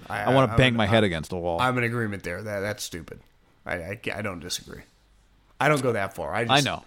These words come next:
Speaker 2: No, no, no. You
Speaker 1: scream. And I
Speaker 2: Um,
Speaker 1: mainly just screamed. Like, I, I've even come to grips, like, the, the typical call does. The,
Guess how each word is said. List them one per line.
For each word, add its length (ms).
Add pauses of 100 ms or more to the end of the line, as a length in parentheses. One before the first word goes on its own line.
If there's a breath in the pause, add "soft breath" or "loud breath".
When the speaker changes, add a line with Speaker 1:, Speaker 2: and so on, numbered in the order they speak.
Speaker 2:
No, 180
no, 140
no. 140
You 260
Speaker 1:
scream. 440 (1400)
And 240
I 80
Speaker 2:
Um, 60
Speaker 1:
mainly 280
just 160
screamed. 300
Like, 100
I, 260
I've 100
even 200
come 180
to 60
grips, 280
like, 140
the, 100
the 380
typical 380
call 300
does. 180
The, 220